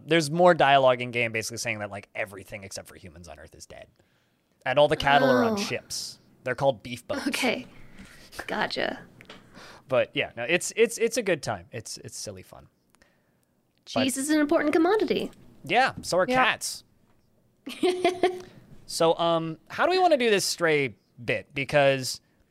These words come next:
Speaker 1: um, I finished Stray, Jess finished Stray, Sui hasn't touched Stray.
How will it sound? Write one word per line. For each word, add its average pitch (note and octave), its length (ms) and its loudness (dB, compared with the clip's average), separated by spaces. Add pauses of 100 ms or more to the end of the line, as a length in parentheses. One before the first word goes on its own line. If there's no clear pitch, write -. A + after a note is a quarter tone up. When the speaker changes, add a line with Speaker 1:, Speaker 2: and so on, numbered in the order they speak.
(220)
Speaker 1:
um, C3+ 520 -2 (100)
I G3+ 100 4
finished E3 360 -4
Stray, A#2 400 -2 (100)
Jess E3+ 260 0
finished B2 280 -8
Stray, G#2+ 440 -6
Sui F3 320 0
hasn't C3+ 280 0
touched A#2 260 -4
Stray. - 280 -18